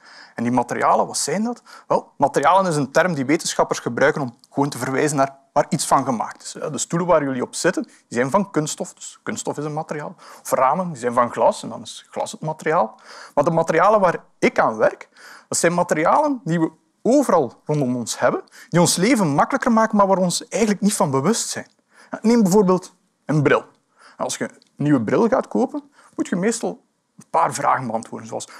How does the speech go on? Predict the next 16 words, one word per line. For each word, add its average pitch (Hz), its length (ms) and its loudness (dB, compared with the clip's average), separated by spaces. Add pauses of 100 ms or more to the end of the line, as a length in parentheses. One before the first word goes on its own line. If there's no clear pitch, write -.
(260)
moet 135 120 -6
die 151 120 -10
krasbestendig 160 760 -2
zijn? 156 520 -4 (260)
En 117 180 -12 (160)
moeten 147 300 -6
die 113 100 -6
glazen 135 400 -4 (280)
waterafstotend 151 880 -4
zijn 139 280 -4
of 113 100 -14
vetafstotend? 156 880 -2 (260)
En 131 220 -12
moeten 127 360 -6
die, 127 440 -2
eh, 123 220 -6